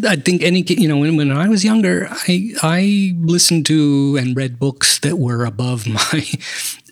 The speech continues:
full ability to understand, but I could follow, you know, and, and anyway, it was just diving in was fantastic. I didn't have to f-, get or being able to grasp every single thing that was being said.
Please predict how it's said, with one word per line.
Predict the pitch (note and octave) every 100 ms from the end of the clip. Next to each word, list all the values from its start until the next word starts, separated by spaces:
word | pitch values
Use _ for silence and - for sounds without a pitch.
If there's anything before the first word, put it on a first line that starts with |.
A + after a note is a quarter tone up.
| - A3 C#3+ _ _ _ -
full | - - - D#3 C#3+
ability | A#2+ C3+ C3 C3
to | B2+
understand, | D3 B2+ B2 - - C#3 C3 D#3+ A3+
but | E3
I | D3
could | D#3 D#3+ - _ -
follow, | - G3 G#3+ B2+
you | E3
know, | E3 C3
and, | C#3
and | E3 C#3
anyway, | E3 F3 B2 C3
it |
was | C3
just | C3+ - -
diving | A#2+ B2+ C3+ C3
in | C#3 A2+ G#2
was | A2 G#2
fantastic. | - - A#2 D3+ D3 A#2
I | B2
didn't | C3 B2
have | A#2 -
to |
f-, | A#2+ - - - _ - B3+ D3
get | C#3 A#2+ C3+ -
or | D3 D3+
being | C3 B2+ A#2
able | A#2+
to | -
grasp | A2 A2+ G#2 G#2+ -
every | C#3 A#2+
single | C3 A2
thing | B2 B2
that | -
was | C3+
being | - -
said. | - - -